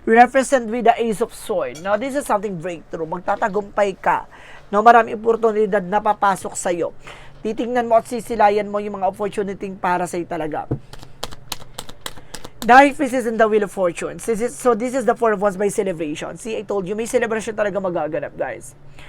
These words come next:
No, there's a turning back to your favor. But this is something spiritual journey na kailangan mo tahakin bago mo ma-,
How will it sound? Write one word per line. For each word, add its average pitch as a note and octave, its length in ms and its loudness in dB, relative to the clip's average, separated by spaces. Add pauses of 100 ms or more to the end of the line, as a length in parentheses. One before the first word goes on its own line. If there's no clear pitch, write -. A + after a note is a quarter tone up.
(240)
No, B3 240 4
there's C4+ 240 8
a C4 40 2
turning A#3+ 440 0
back G3+ 240 0
to G#3+ 80 -4
your F#3+ 160 -2
favor. D#3+ 480 -4
But F#3 440 4
this G3+ 200 -2
is G#3 80 -10
something G3+ 320 -2
spiritual G3 480 0
journey B3+ 400 4
na A#3 120 -4
kailangan G3 320 -2
mo G3 40 -4
tahakin F3 400 -4
bago F#3 240 -2
mo F#3 80 -6
ma-, F3+ 200 -4